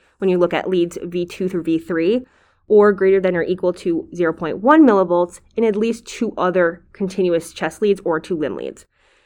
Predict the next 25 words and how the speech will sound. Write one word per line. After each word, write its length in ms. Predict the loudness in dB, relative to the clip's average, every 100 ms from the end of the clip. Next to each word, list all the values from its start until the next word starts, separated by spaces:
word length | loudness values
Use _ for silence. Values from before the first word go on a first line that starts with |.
| _ _
So 100 | -2
stemis 520 | 0 0 2 2 0
due 200 | -4 -4
to 500 | -4 -4 0 0 -2 -6
a 120 | -4
left 600 | -2 -4 -4 -4 -4 -8 -20
circumflex 920 | -20 -14 0 2 4 4 4 2 2 0
artery 400 | 2 4 6 6
occlusion 380 | 4 0 2 0
can 320 | -2 -2 -2
be 160 | -2 -6
silent 580 | -8 -6 0 2 2
on 80 | 0
E 100 | -2
K 200 | 0 0
Gs, 240 | 0 -4 -2
and 80 |
that's 160 | -2 -2
a 40 |
question 360 | -2 -2 0 -2
that 100 | 0
people 220 | -2 2
will 80 | 4
ask 280 | 4 2 2
you. 160 | 2